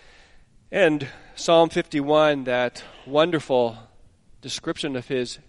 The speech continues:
repentance and his turning back to the Lord. And we think of the, the painful consequences on earth David experiences.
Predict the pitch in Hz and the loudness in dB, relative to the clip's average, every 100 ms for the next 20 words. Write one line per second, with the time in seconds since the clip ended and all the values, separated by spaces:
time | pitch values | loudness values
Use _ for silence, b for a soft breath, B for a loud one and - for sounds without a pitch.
0 | - 127 - 175 175 120 107 - - 127 | -14 -14 -6 -6 -4 -8 -16 -16 -14 -14
1 | 113 - 165 165 147 127 127 - 147 151 | -14 -10 -2 0 0 -4 -8 -6 -6 -6
2 | - 131 123 131 147 131 107 - _ _ | -10 -8 -2 4 6 6 2 -12 _ _
3 | - - _ _ - 175 170 - 330 208 | -20 -20 _ _ -4 2 2 2 0 2
4 | 156 135 135 - b b b b - 143 | 2 4 2 0 b b b b -8 -8
5 | - 196 262 302 247 - 214 254 262 - | -6 -4 -2 2 0 0 -2 -2 -4 -2
6 | 160 - 147 131 151 180 - 190 165 - | -2 -2 -6 -4 0 0 0 -2 -2 -4
7 | 156 175 160 151 - 175 190 107 - 104 | -4 -2 -4 -6 -6 -4 -4 -6 -10 -16
8 | - | -18